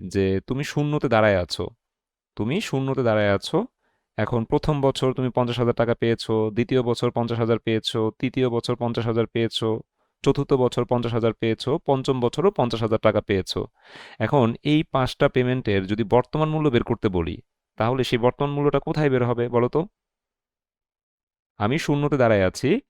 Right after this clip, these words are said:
আর প্রথম বছর পঞ্চাশ হাজার, দ্বিতীয় বছর পঞ্চাশ হাজার, তৃতীয় বছর পঞ্চাশ হাজার, চতুর্থ বছর পঞ্চাশ হাজার এবং পঞ্চম বছর পঞ্চাশ হাজার টাকা পেয়েছি। তাহলে এই পাঁচটা পেমেন্টের যদি বর্তমান মূল্য বের করি, সেই বর্তমান মূল্যটা কোথায় বের হবে?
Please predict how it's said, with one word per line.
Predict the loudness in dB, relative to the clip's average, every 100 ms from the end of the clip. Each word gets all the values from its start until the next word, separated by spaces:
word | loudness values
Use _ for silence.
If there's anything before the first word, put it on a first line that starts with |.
| _ _ _ _
আর | -2 2 2
প্রথম | 2 2 2 2
বছর | 2 0
পঞ্চাশ | 0 0 0
হাজার, | 2 2 2
দ্বিতীয় | 0 2
বছর | 0 0 0
পঞ্চাশ | -2 -2 -2
হাজার, | 2 2
তৃতীয় | 2 -2 0
বছর | 0 0 -2
পঞ্চাশ | -2 -2
হাজার, | 0 2 2
চতুর্থ | 0 -2 -2 -2
বছর | -2 -2
পঞ্চাশ | -4 -6 -4
হাজার | -2 -2 -2
এবং | -4 -4
পঞ্চম | -2 -2 -2 2
বছর | 0 0 0 0 0
পঞ্চাশ | -4 -2
হাজার | -2 0
টাকা | 0 -2
পেয়েছি। | 0 2 0 -2 -12 -14 _ -20 -20 -4
তাহলে | -2 2 2 2
এই | 2 0
পাঁচটা | 0 -4 -2 -2 -2
পেমেন্টের | 0 0 -2 0 -2 0
যদি | -2 2
বর্তমান | 2 2 -2 -2
মূল্য | 2 2
বের | 4 2
করি, | 0 -2 -4 0
সেই | 0
বর্তমান | 2 0 -2 -2
মূল্যটা | -2 0 0
কোথায় | 0 -2 0 0
বের | 0 0
হবে? | -4